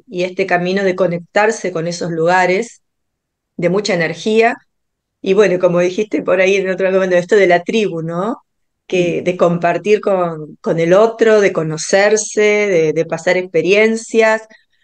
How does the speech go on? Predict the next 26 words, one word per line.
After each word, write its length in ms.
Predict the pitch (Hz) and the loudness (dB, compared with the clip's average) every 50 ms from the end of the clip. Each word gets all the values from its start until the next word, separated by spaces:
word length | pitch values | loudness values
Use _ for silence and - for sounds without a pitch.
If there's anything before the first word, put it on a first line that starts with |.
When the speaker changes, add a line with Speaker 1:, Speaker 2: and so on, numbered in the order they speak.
| _ _ _ | _ _ _
Speaker 1:
Así 360 | - 175 175 175 - 214 214 | -6 -6 -6 -2 -2 -2 0
que, 560 | - 240 220 202 185 175 170 156 127 92 165 156 | 2 2 2 2 4 4 2 2 2 0 -4 -4
eh, 160 | - - - - | -4 -6 -10 -12
no, 140 | 175 190 185 | -12 -10 -8
digo, 160 | - - - - | -8 -8 -10 -10
que 80 | - - | -8 -4
es 60 | 151 180 | 0 0
una 160 | 262 285 208 | 2 2 2
oportunidad 760 | 175 - 170 156 160 - 165 160 160 165 180 208 220 190 165 160 - _ _ _ _ _ _ _ _ _ _ _ _ _ _ | 2 2 0 -2 0 -2 -2 0 2 2 2 2 2 0 -4 -6 -8 _ _ _ _ _ _ _ _ _ _ _ _ _ _
única, 640 | 240 214 190 151 151 147 - 160 147 143 147 165 208 | 2 4 4 2 -2 -6 -6 -8 -8 -8 -10 -8 -8
Speaker 2:
<laughs> 320 | 202 - - - - 247 | -8 -8 -8 -6 -4 -2
Speaker 1:
maravillosa. 680 | 170 170 170 160 156 160 - - 202 185 175 - - 175 | 0 2 2 2 0 0 0 0 2 0 0 0 -4 -6
Además 260 | 151 160 165 175 175 - | -4 -2 -2 -4 0 2
con 180 | 208 190 185 180 | 2 2 2 4
vos, 280 | 180 180 190 202 208 - - | 4 4 4 4 2 0 -2
Cari, 400 | - 170 180 190 220 220 190 - | -2 -2 0 0 0 0 0 -2
que 180 | 165 151 143 | -2 -4 -4
bueno, 240 | 151 151 147 135 131 - _ _ _ _ _ _ _ | -4 -6 -6 -8 -12 -18 _ _ _ _ _ _ _
te 100 | - 170 | -2 -2
amamos, 500 | 156 165 170 175 180 185 196 202 208 202 | 0 0 0 0 0 0 0 0 -2 -4
sabés 280 | - 170 160 160 160 160 | -4 -2 0 0 -2 -2
que 80 | 180 180 | -6 -10
estamos 300 | - - 190 180 175 165 | -8 -4 -2 0 0 0
acá. 480 | 170 175 175 180 180 208 233 381 277 - - _ _ _ _ _ _ _ _ _ _ - - - - - - - - - - - - - - - - | 0 0 0 0 0 0 0 -2 -6 -10 -14 _ _ _ _ _ _ _ _ _ _ -16 -14 -14 -12 -14 -14 -16 -18 -18 -20 -20 -20 -20 -20 -12 -6
Así 440 | - 175 175 175 - - 202 208 202 | -2 -2 -2 -2 -2 -2 -2 -2 2
que, 720 | 202 196 196 190 190 185 180 175 175 170 170 170 165 165 156 | 2 4 4 4 4 4 4 4 4 4 4 2 2 0 -2